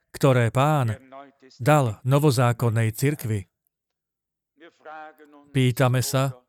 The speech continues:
ó Bože, prečo už viac nemôžeš všetky tieto zasľúbenia, požehnania tak naplniť, ako vtedy,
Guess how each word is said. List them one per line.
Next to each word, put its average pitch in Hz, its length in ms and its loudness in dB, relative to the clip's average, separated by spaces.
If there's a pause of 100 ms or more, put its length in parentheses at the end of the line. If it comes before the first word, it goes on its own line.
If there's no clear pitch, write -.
(140)
ó 127 180 2
Bože, 131 460 -2 (960)
prečo 151 560 0 (1300)
už 131 480 -4
viac 131 340 0
nemôžeš 135 960 2
všetky 147 720 -2 (180)
tieto 131 560 0 (560)
zasľúbenia, 135 720 2
požehnania 131 880 2 (1120)
tak 147 320 2
naplniť, 135 640 0 (880)
ako 139 240 0
vtedy, 127 560 0